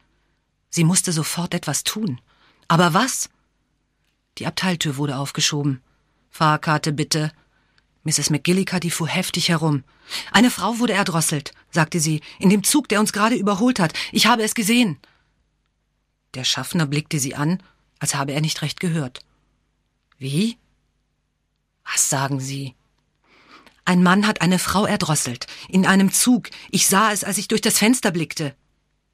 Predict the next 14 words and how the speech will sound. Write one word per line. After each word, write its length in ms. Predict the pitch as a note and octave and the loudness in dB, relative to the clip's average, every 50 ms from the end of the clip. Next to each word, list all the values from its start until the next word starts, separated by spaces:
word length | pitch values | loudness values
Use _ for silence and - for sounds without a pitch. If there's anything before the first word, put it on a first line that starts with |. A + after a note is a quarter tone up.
| _ _ _ _ _ _ _ - | _ _ _ _ _ _ _ -6
Der 100 | D3 C3+ | -2 -2
Schaffner 500 | - - D3+ C3+ - - F3 E3 D#3+ D#3 _ _ _ _ _ _ _ | 0 0 -2 -4 -6 -4 -4 -4 -4 -6 _ _ _ _ _ _ _
betrachtete 560 | - D#3+ D#3 - - D#3 - - D3+ C3 D3 C3+ | -10 -10 -6 -4 -4 -4 -4 -4 -4 -4 -2 -2
sie 100 | B2 D3 | 0 0
misstrauisch. 720 | C#3+ C#3+ C3 - - - D3 C3+ C3 C3 B2+ - - - _ _ _ _ _ _ _ _ _ _ _ _ - | -2 -2 -2 -4 -6 -4 -4 -4 -4 -4 -6 -6 -8 -10 _ _ _ _ _ _ _ _ _ _ _ _ -4
„Erdrosselt?“, 800 | - F3+ D#3+ D#3+ B2 C3 C3 - - - - - - - - _ _ _ _ _ _ | -2 -2 -2 -2 -4 -4 -4 -4 -4 -6 -8 -12 -18 -18 -20 _ _ _ _ _ _
fragte 380 | - - - C3+ B2+ - - D3 | -12 -6 -4 -4 -4 -2 -4 -4
er 180 | C3+ C3 A#2+ | -4 -4 -4
ungläubig. 680 | - C#3+ C3+ B2+ C3 C3 B2+ B2+ B2+ C3 B2+ - - - - _ _ _ _ _ _ _ _ _ - | -2 -2 -2 0 -2 -2 -4 -4 -6 -8 -10 -10 -12 -14 -18 _ _ _ _ _ _ _ _ _ -2
„Ja, 400 | F#3+ F#3+ E3+ F3+ F#3+ F#3+ - - - - - - | 2 4 4 4 4 2 0 -2 -6 -12 -10 -4
er 140 | - F#3 F3 | 0 2 2
hat 140 | F#3 G#3+ - | 2 2 0
sie 100 | - G#3 | 0 0
erdrosselt. 600 | F3 F#3+ E3 F3 E3 G#3 A3 - - C#3+ B2+ - | 0 0 0 0 0 0 0 0 -2 -4 -6 -8